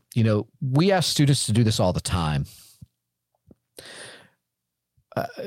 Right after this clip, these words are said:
I, I'll use saxophone because it's, it's the instrument that I play. It,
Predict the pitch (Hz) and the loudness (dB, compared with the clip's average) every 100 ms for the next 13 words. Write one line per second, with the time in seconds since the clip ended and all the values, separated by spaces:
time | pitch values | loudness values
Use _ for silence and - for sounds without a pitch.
0 | - 139 - 147 - 160 151 139 160 143 | -12 -12 -6 -4 0 4 4 4 0 -2
1 | - 123 107 107 113 101 - - - 107 | 0 0 2 2 0 0 -4 -6 -4 -4
2 | - 113 107 - 95 95 90 - - 117 | -2 0 0 0 0 0 -2 0 0 2
3 | 90 85 92 - - - | 0 -2 -6 -10 -12 -14